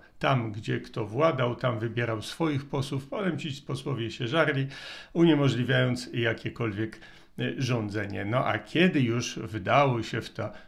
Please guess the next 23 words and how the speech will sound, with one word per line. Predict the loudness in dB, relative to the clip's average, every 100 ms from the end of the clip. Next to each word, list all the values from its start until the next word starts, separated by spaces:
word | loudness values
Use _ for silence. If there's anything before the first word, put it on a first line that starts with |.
| -6 0
państwa | 0 -2 -4 -4
ościenne, | -4 -6 -6 -6 -4 -6
sławny | -4 -6 -4 -6
pakt | -4 -6 -6 -12
trzech | -6 -2 -2 -2
czarnych | -2 -2 -4 -6 -4
orłów, | -4 -4 -8
który, | -8 -6
jak | -4 -6
przypomnę, | -10 -8 -6 -4 -6 -8 -16 -20 -4
polegał | -2 0 0 -2 -4
na | 0 0 -2 -6 -20 -20 -10
zgodzie | -6 -6 -2 4 4 4 0 -2 -4 -8 -16 _ -4
Prus, | 2 4 2 0 -8 -14 -18 -4
Austrii | 0 0 -2 -6 -6 -4 -6 -10 -12
i | -6 -2
Rosji | 0 -2 -4 -8
co | -6 -6
do | -4
tego, | -4 -2 -2
że | -2 -2 -4 -8 -20 -20 -20
w | -14 -2
Polsce | 0 0 -2 -2 -2 -2